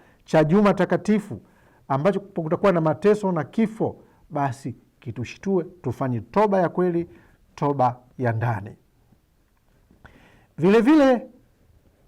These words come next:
tunapoendelea, inatuandaa vile vile kwa maandalizi ya liturujia ya Juma Kuu. Eh,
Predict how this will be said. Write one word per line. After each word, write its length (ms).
tunapoendelea, 1900
inatuandaa 920
vile 240
vile 380
kwa 180
maandalizi 760
ya 80
liturujia 800
ya 120
Juma 300
Kuu. 380
Eh, 140